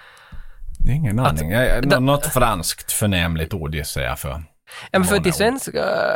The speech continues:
Speaker 2: svenska så är det översatt till bröstbukett.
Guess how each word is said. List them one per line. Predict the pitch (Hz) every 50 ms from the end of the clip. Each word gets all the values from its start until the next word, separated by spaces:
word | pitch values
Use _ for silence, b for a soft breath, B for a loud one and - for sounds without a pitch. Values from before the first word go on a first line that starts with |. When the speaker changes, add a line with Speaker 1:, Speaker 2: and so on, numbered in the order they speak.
| - - -
Speaker 2:
svenska | - - 175 180 226 240 - - 202
så | - 170
är | 156
det | 147 147
översatt | 143 151 147 151 139 - - 147 135 - -
till | - - - 127 120 117
bröstbukett. | 110 113 117 123 139 165 202 202 - - - - - - 107 98 101 104 - - - 120 117 -